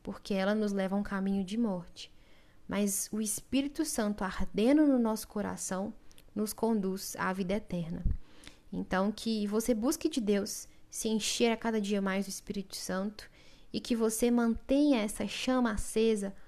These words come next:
com a oração, com a leitura da palavra, com seu tempo de comunhão com Deus, com tempo de qualidade com Deus.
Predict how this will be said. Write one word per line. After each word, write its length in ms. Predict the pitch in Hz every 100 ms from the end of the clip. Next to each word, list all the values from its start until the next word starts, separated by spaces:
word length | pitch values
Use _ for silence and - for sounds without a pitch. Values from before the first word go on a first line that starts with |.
| - -
com 120 | -
a 60 | 208
oração, 680 | 202 185 - 220 220 208 208
com 140 | 214
a 20 |
leitura 300 | 190 196 196
da 100 | 185
palavra, 640 | 180 180 170 185 202 202 196
com 200 | 202 208
seu 160 | 214
tempo 340 | 196 226 262 233
de 100 | -
comunhão 520 | - 220 214 190 196
com 200 | - 233
Deus, 240 | 185 185
com 140 | - -
tempo 240 | 226 233
de 100 | -
qualidade 680 | - 240 262 196 175 196 -
com 180 | - 190
Deus. 320 | 180 185 -